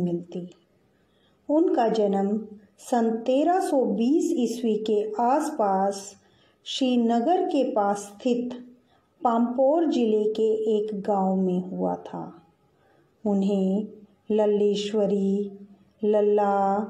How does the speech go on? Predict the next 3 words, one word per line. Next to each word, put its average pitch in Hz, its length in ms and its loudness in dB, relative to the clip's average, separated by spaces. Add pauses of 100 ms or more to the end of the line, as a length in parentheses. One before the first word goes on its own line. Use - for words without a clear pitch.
(460)
लल 214 260 2
योगेश्वरी, 202 1300 0 (340)
ललारिफा 202 1040 0